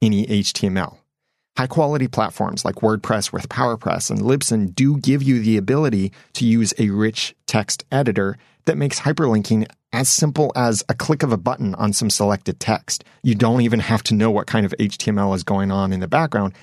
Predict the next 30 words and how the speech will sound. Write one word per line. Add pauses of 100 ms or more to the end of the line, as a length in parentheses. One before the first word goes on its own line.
(220)
It
puts
that
in
for
you.
You
just
know (180)
you
selected
this
text, (300)
you
pressed
a
button, (220)
you
pasted
the
U
R
L, (240)
you
clicked
OK,
and
now
it's
hyperlinked.